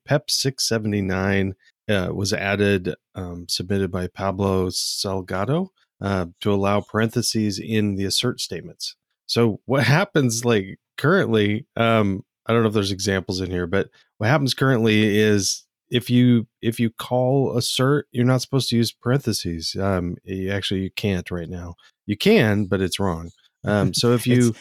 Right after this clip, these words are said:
Speaker 2: it's
Speaker 1: you
Speaker 2: one of those Princess Bride things, like, that, that,
Speaker 1: Yeah.
Speaker 2: that doesn't mean what you think it
Speaker 1: <laughs>
Speaker 2: means
Speaker 1: That
Speaker 2: sort of
Speaker 1: doesn't mean
Speaker 2: thing,
Speaker 1: what you
Speaker 2: right?
Speaker 1: think it means.
Speaker 2: <laughs>
Speaker 1: So what happens is, is you, you give assert, asserts a statement within, uh, within Python. You give it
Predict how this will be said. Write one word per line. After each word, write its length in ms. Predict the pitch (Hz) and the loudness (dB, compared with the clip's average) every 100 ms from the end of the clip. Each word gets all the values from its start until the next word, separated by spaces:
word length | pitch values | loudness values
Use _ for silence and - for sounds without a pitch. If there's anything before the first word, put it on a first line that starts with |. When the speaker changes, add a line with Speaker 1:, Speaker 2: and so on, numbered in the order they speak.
| - - | -12 -4
Speaker 2:
it's 120 | 135 | 0
Speaker 1:
you 60 | 147 | 2
Speaker 2:
one 100 | 147 | 4
of 60 | 131 | 4
those 200 | 131 120 | 4 2
Princess 360 | - 131 123 120 | 0 2 2 -2
Bride 480 | 107 107 113 107 | 0 2 2 -2
things, 280 | 95 87 82 | -4 -4 -4
like, 180 | 80 87 | -6 -4
that, 260 | 113 - - | -6 -8 -2
that, 180 | 117 123 | 0 2
Speaker 1:
Yeah. 80 | 123 | 4
Speaker 2:
that 120 | 123 | 4
doesn't 260 | 127 143 131 | 4 2 2
mean 200 | 147 143 | 4 4
what 140 | 117 | 2
you 60 | 117 | 0
think 240 | 123 143 | 2 2
it 100 | 131 110 | 0 0
Speaker 1:
<laughs> 0 | |
Speaker 2:
means 180 | 107 | 2
Speaker 1:
That 120 | 160 - | 2 2
Speaker 2:
sort 140 | 139 | 2
of 40 | 127 | 4
Speaker 1:
doesn't 120 | 127 | 2
mean 120 | 123 | 2
Speaker 2:
thing, 80 | 117 | 2
Speaker 1:
what 80 | 107 | 2
you 60 | 110 | 2
Speaker 2:
right? 60 | |
Speaker 1:
think 160 | 113 104 | 2 0
it 80 | 101 | 2
means. 280 | 95 - - - | 2 2 -2 -8
Speaker 2:
<laughs> 140 | 131 | -6
Speaker 1:
So 120 | - 147 | 0 2
what 120 | 139 | 4
happens 380 | 165 165 135 120 | 2 2 2 2
is, 200 | 113 - _ - | 0 -2 _ 0
is 340 | 120 107 101 - | 2 2 -2 -6
you, 180 | 110 113 | 0 2
you 320 | 104 92 107 | 2 2 0
give 300 | 101 135 120 - | 4 2 2 0
assert, 400 | 117 - 120 - - | 0 2 0 0 -4
asserts 320 | 120 151 139 | 0 0 2
a 80 | 131 | 0
statement 500 | - 110 82 107 - | 0 0 0 -2 -2
within, 400 | 110 107 104 98 | -4 0 0 0
uh, 220 | 98 98 98 _ _ - | -2 -2 -6 _ _ -2
within 260 | 101 95 | 0 2
Python. 540 | 92 107 120 123 117 117 _ _ - | 2 0 2 2 2 0 _ _ -8
You 140 | 101 | -4
give 200 | 95 107 | 2 4
it 180 | 107 92 | 4 0